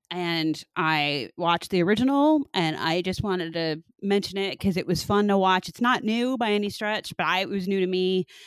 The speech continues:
It's kind of like if you ever wanted to see The Grudge and The Ring mixed together, this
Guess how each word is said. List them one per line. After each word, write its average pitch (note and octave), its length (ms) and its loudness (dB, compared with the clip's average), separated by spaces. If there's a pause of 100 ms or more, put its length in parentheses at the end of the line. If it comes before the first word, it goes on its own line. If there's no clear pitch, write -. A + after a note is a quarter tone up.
(280)
It's G3+ 160 2
kind A3+ 260 2
of A3 120 2
like G3 360 0
if F#3+ 160 0
you F3+ 120 2
ever E3+ 180 2
wanted F3+ 280 4
to F3+ 80 0
see F3+ 180 -2
The E3+ 120 2
Grudge D#3 540 0
and E3+ 160 2
The D#3+ 120 6
Ring E3+ 540 4
mixed - 360 -2
together, A#3 760 -2 (220)
this D#3 400 -4